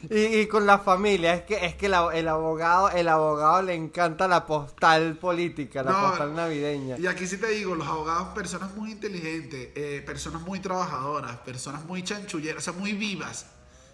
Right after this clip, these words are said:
Speaker 2: Sin embargo
Speaker 1: Pero la estética la tienen en el fondillo, ¿no?
Speaker 2: Mala estética en fotos ahí. No, por eso es que, eh, los centros comerciales son una trampa de abogados con ese arbolito gigante.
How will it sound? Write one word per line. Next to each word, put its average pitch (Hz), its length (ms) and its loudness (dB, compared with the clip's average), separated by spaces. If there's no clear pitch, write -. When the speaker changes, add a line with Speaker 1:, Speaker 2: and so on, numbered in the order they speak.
Speaker 2:
Sin 185 220 -2
embargo 170 360 -2
Speaker 1:
Pero 175 160 4
la 165 120 6
estética 190 560 2
la 180 140 4
tienen 180 280 -2
en 185 120 -4
el 165 100 -2
fondillo, 143 480 -4
¿no? 143 220 -8
Speaker 2:
Mala 160 280 0
estética 180 460 -2
en 180 80 -4
fotos 170 340 -4
ahí. 151 400 -4
No, 147 140 -6
por 135 140 -8
eso 127 180 -10
es 139 60 -14
que, 190 80 -8
eh, 131 500 -10
los 139 180 -6
centros 165 280 -6
comerciales 180 420 -6
son 202 100 -8
una 208 160 -8
trampa 208 320 -4
de 220 80 -2
abogados 151 460 -2
con 139 160 -8
ese 139 140 -6
arbolito 147 420 -6
gigante. 139 320 -8